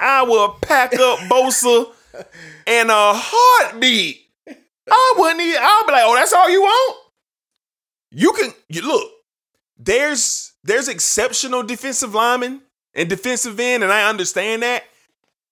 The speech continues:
Quarterbacks win rings. Quarterbacks make your franchise relevant. Quarterbacks allow you to be consistent in your organization with your football team.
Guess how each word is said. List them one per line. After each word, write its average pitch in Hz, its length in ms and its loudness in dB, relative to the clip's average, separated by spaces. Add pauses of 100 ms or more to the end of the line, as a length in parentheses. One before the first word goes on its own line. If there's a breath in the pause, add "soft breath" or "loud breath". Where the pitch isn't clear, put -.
(420)
Quarterbacks 254 540 0
win 185 380 -4
rings. 147 680 -2 (560)
Quarterbacks 311 440 0
make 226 220 -4
your 202 120 -2
franchise 196 560 -4
relevant. 120 540 -4 (600 soft breath)
Quarterbacks 262 800 -2
allow 170 520 0
you 208 140 -6
to 175 120 -12
be 165 160 -12
consistent 151 840 -6
in 156 300 -6
your 151 200 -2
organization 139 760 -2
with 127 180 -6
your 123 120 -8
football 117 420 -8
team. 104 380 -14